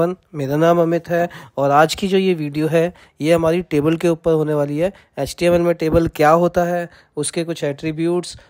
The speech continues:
और table के through हम क्या-क्या achieve कर सकते हैं, ये देखेंगे। हो सकता है ये video कुछ parts में हो।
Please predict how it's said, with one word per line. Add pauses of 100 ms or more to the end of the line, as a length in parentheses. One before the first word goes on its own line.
(140)
और
table
के
through (300)
हम
क्या-क्या
achieve
कर
सकते
हैं, (360)
ये
देखेंगे। (380)
हो
सकता
है
ये
video
कुछ
parts
में
हो।